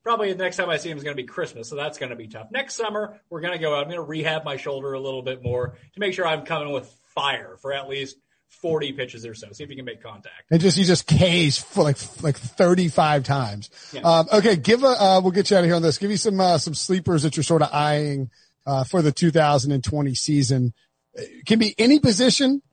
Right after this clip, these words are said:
Speaker 2: can be any round. Like, it, like, you know, like, if you think Kenny Golladay is a first round pi-, or worthy of a first round pick next year at this time, if,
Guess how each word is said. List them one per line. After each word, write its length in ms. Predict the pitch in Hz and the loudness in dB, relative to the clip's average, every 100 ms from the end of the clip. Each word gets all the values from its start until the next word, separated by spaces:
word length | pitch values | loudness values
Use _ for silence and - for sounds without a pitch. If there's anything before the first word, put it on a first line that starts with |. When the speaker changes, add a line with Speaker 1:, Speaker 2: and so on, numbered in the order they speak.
| - | -6
Speaker 2:
can 120 | 190 | -2
be 120 | 202 208 | 0 4
any 160 | 220 | 4
round. 420 | 185 185 165 135 | 4 4 2 2
Like, 160 | 135 135 | 2 4
it, 220 | 190 170 | 2 2
like, 140 | 175 - _ _ _ _ _ | 0 -2 _ _ _ _ _
you 80 | 220 | 0
know, 60 | 185 | 4
like, 140 | 165 | 4
if 80 | 156 | 2
you 80 | 220 | 0
think 180 | 247 170 | 0 0
Kenny 220 | 220 214 | 2 4
Golladay 400 | 190 196 180 165 | 4 4 6 4
is 80 | 151 | 2
a 40 | |
first 420 | 147 - 170 160 - | -2 -2 0 0 0
round 340 | 156 156 139 | 0 2 0
pi-, 60 | - | 2
or 180 | 165 | 2
worthy 360 | 151 156 202 202 | 4 4 4 4
of 60 | 165 | 2
a 80 | |
first 320 | 139 175 170 - | 2 0 -2 0
round 240 | 160 147 | -2 0
pick 200 | 160 - | 0 0
next 420 | 143 160 151 - | 0 0 -2 -8
year 380 | 147 147 87 - _ _ - | -8 -8 -10 -18 _ _ -2
at 100 | 131 | 2
this 180 | 147 - | 2 2
time, 300 | 151 135 139 | 0 2 0
if, 160 | 139 | 0